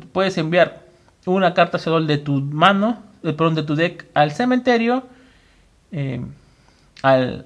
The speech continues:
al inicio de tu fase de daño. Si esta carta batalla con un monstruo invocado especialmente, destruye ese monstruo. Si esta carta envía al cementerio, recuperas magia o trampa Shadow.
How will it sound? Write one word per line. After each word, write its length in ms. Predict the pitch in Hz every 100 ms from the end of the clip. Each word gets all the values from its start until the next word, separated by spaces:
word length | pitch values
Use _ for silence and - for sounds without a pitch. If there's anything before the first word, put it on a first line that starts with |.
| -
al 120 | 139
inicio 320 | 143 160 165
de 80 | 151
tu 260 | 143 131 -
fase 260 | 143 139 185
de 60 |
daño. 380 | 208 220 208 226 - - - _
Si 140 | -
esta 220 | 170 165 185
carta 280 | 190 190
batalla 560 | 160 151 165 170 160 151 - _ _
con 200 | - 147
un 120 | 160 170
monstruo 240 | 170 165
invocado 240 | 147 147
especialmente, 920 | 151 147 135 151 147 156 156 156 190 - - - _ _
destruye 400 | 143 147 151 143
ese 160 | 131 170
monstruo. 260 | 196 220
Si 40 | 202
esta 140 | 185
carta 220 | 180 170
envía 160 | 160 170
al 60 | 175
cementerio, 560 | 233 254 277 277 285 - - -
recuperas 480 | 143 143 151 143
magia 220 | 139 135 143
o 40 |
trampa 200 | 127 113
Shadow. 280 | - 110